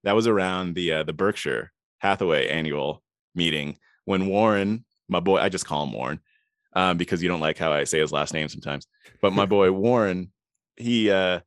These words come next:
Speaker 1: he pulled up from, I think it was either eighty-eight or eighty-nine, pulled up, like, the highest market cap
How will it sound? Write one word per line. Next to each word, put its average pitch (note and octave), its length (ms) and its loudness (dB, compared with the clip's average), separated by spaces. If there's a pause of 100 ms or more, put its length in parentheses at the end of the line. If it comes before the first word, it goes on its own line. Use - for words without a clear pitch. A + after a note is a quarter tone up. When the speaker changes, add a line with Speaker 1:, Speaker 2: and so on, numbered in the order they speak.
(220)
Speaker 1:
he A#2+ 140 -4
pulled C#3 340 2
up G#2 260 4
from, F#2+ 200 0
I F2 80 0
think B2+ 160 -2
it D#3 60 2
was G#2+ 100 0
either F2+ 220 -2
eighty-eight F#2 400 -2
or D2+ 60 -2
eighty-nine, D#2+ 580 -4 (300)
pulled G2 200 2
up, F2 200 0
like, E2+ 200 2
the E2+ 80 -2
highest F2 540 -2
market E2+ 340 -2
cap E2 280 -2